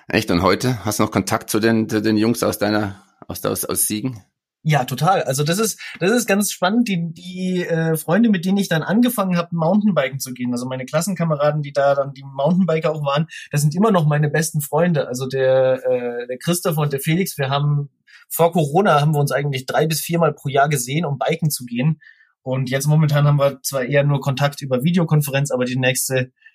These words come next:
Speaker 2: die nächste Aktion ist schon wieder geplant. Also das hat uns sehr zusammengeschweißt.
Speaker 1: Und, und, ähm, das war dann ein, ein, ein, ein Mike, vom Mike Kluge selber das Fahrrad oder aus, aus seiner Kollektion?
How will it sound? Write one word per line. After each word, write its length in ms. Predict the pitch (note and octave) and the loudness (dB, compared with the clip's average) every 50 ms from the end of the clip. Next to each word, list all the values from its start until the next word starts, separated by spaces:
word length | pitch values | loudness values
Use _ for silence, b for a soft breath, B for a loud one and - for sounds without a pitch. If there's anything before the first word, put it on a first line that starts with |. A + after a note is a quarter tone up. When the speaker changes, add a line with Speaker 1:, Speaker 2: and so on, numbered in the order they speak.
| b b | b b
Speaker 2:
die 60 | - C#3 | 0 2
nächste 320 | C#3+ C#3+ C#3+ - C3+ B2+ | 2 4 2 2 -4 -4
Aktion 240 | C3 - - C#3+ C#3 | -6 0 2 2 4
ist 100 | C#3 - | 4 2
schon 140 | - B2 B2 | 2 0 0
wieder 140 | A#2+ A#2 | 0 -2
geplant. 440 | A2+ A2 - - A2 F#2+ G2 G#2 - | -4 -6 -10 -8 -10 -8 -8 -10 -12
Also 180 | - G2+ - G2+ | -12 -12 -10 -8
das 140 | A2 - - | -8 -4 -2
hat 80 | B2+ | 0
uns 140 | A#2+ B2 A#2+ | 0 0 2
sehr 140 | - B2 A#2+ | 2 0 0
zusammengeschweißt. 920 | - C3 B2 A2 G#2 A2+ A2 - - - - F#2 - - - - - _ _ b b b b b b b b b b _ _ _ | 0 -2 -2 -4 -4 -6 -6 -6 -8 -8 -8 -10 -12 -12 -12 -12 -12 _ _ b b b b b b b b b b _ _ _
Speaker 1:
Und, 200 | _ - F#2+ - | _ -4 -2 0
und, 360 | - F#2+ F#2 E2 - - - | 2 2 2 0 -2 -6 -4
ähm, 400 | - C#2 F2+ - B2 A2 G#2+ G#2 | -2 -2 0 0 0 0 0 0
das 140 | F#2+ G2 - | 0 2 2
war 120 | F#2+ G2 G#2 | 2 2 4
dann 300 | G#2+ G2+ F#2+ F#2+ - - | 2 2 2 0 -2 -2
ein, 260 | - G2 F#2+ F#2 - | -4 -2 -2 -4 -2
ein, 580 | - - F2+ F2+ F2 E2+ F2 F2 E2+ E2 D#2+ D#2+ b b b b _ _ | -2 -2 0 0 0 -2 -2 -4 -4 -6 -10 -16 b b b b _ _
ein, 140 | - - - | -12 -8 -6
ein 400 | - D2 E2 E2 D#2 D#2 D#2 D2 - | -4 -4 -2 -2 -4 -4 -6 -6 -2
Mike, 460 | - E2+ F#2 F#2+ - - - - - - | 0 0 0 0 -2 -10 -12 -12 -10 -4
vom 200 | - G#2 G2 F2 | -2 0 2 4
Mike 220 | F2+ F#2 G2+ - | 2 2 0 -2
Kluge 200 | - G#2+ G#2+ G#2 | -4 -2 0 0
selber 240 | D#2+ D#2+ F#2 G#2+ C3 | 2 2 2 2 2
das 120 | D3 D3 | 0 0
Fahrrad 360 | - - C#3+ D3 D3 C#3+ - - | -2 -2 -2 0 0 0 0 0
oder 240 | A2 A2 G#2 F#2+ | 0 0 0 0
aus, 200 | G2 E2+ G2 - | 0 0 0 0
aus 160 | - - F2+ - | -2 -2 -2 0
seiner 200 | G2 F#2 F#2 F2+ | 0 0 0 -2
Kollektion? 640 | - - E2 E2+ - - - E2+ D#2 D2+ C#2 | -2 -4 -6 -6 -6 -6 -6 -4 -4 -6 -8